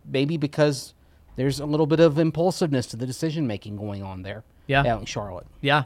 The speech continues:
Speaker 2: yeah. No, eh, that, that, that's a, it's a great point, and
Speaker 1: So
Speaker 2: we're, we're not gonna know, but that's why it's the most important. And of
Speaker 1: Yes.
Speaker 2: course,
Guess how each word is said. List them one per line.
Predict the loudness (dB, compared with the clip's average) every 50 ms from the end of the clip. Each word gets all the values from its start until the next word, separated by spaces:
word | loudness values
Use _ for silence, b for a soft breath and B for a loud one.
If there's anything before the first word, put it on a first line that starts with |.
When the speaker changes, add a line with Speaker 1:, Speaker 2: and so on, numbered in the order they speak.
| -2 -2
Speaker 2:
yeah. | 0 2 2 2 2 2
No, | 2 4 4
eh, | 6 6 4 4 4
that, | 2 2 0 0
that, | 2 0 0 2
that's | 4 2 2 4 4
a, | 4 4 4
it's | 4 2 -2
a | -2
great | 2 4 4 6 6 6
point, | 6 6 6 4 4
and | 4
Speaker 1:
So | 4
Speaker 2:
we're, | 4 4 4
we're | 4 2 4
not | 6 8 8 8 6
gonna | 4 2 4 6
know, | 6 6 6
but | 6 2 0 2
that's | 4 6 6 4 4 2
why | 2 4 6 6
it's | 4 4 0
the | 0 2
most | 4 4 4 2
important. | 2 4 6 6 6 6 4
And | 4
of | 4
Speaker 1:
Yes. | 6 8
Speaker 2:
course, | 8 8 6 4